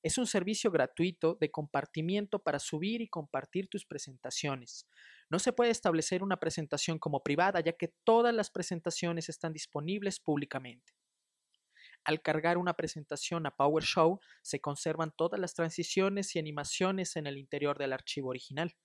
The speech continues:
Para mejorar aún más tu presentación, puedes añadir una pista de audio o bien voz en off grabada para comentar las diapositivas mediante voz.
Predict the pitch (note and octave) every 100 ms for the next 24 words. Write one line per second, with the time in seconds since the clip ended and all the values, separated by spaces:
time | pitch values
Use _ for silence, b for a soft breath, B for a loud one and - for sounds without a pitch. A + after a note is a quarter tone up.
0 | B B B _ B2 C#3 D3 - E3 A#3
1 | A#3 G3+ G#3 F3+ E3+ - E3 D3+ - C#3+
2 | D3 - G3+ A#3+ B B _ A#3 B3+ -
3 | G#3 F#3+ F#3 G3 F#3 D#3+ F#3 F#3+ - D3+
4 | C#3 D3 G3 G#3+ G3 F#3+ - _ _ _
5 | - C#3 D3 G3+ A3+ G#3+ - _ - C#3
6 | A#3 - E3 D3+ D#3+ - - C#3 C3 D3+
7 | F#3 F#3 - C#3+ C3+ - C3+ C3+ - F3
8 | F3+ D#3 C#3 C#3 D3+ - G#3+ G3+ D3+ C#3+
9 | C3+ C3+ C3 C3 C3 A#2 - -